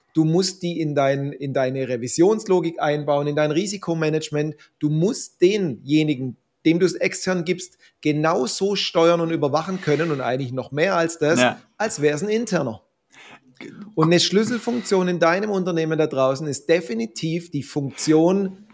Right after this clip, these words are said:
Speaker 1: verantwortlicher Markterfolg. Und ich kann
Speaker 2: <laughs>
Speaker 1: nur diese Rolle
Speaker 2: Absolut.
Speaker 1: ausüben, wenn ich verstanden habe, was ich eigentlich erreichen will. Das ist mal Punkt eins.
Speaker 2: Ja.
Speaker 1: Und Punkt zwei, welche grundlegenden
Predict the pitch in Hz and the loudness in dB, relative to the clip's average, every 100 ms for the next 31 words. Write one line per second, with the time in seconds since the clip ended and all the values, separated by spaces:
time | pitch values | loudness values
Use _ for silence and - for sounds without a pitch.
0 | _ - - 147 147 175 170 175 175 156 | _ -12 -2 0 2 0 2 0 2 -2
1 | 165 156 156 143 160 - 160 135 - 127 | 0 0 2 2 2 -2 -4 -2 2 2
2 | 120 - - - - - - - - 143 | 2 -4 -16 -18 -20 -20 -20 -20 -8 -6
3 | 139 - 165 202 220 - - 151 170 185 | -4 0 2 2 0 -6 -6 0 4 4
4 | 151 170 175 160 160 143 151 151 139 147 | 4 -2 -4 -2 0 2 4 4 4 2
5 | 147 135 139 190 220 - - - - - | 0 -2 -2 -6 -10 -20 -20 -20 -20 -20
6 | _ 147 160 - 156 135 - 180 226 240 | _ -2 0 -2 -4 -4 -2 -2 0 0
7 | 180 156 156 165 339 - _ _ _ _ | 2 2 2 0 -2 -8 _ _ _ _
8 | _ _ - 127 156 190 180 156 151 143 | _ _ -4 0 2 0 2 2 2 2
9 | 139 113 117 123 139 135 156 - 131 135 | 0 0 -2 -2 -2 2 2 2 -2 0
10 | 143 139 - 160 147 135 123 127 202 - | 0 -2 -2 0 0 -2 -4 -4 -6 -6
11 | - - _ _ _ _ _ _ _ 180 | -8 -8 _ _ _ _ _ _ _ 2
12 | 175 175 175 165 - 139 135 180 214 156 | 4 2 0 0 -2 2 2 4 4 2
13 | 139 131 147 135 208 294 147 185 190 196 | 0 -6 -6 0 0 -2 0 4 4 2
14 | 190 175 185 185 | -4 -2 -4 -6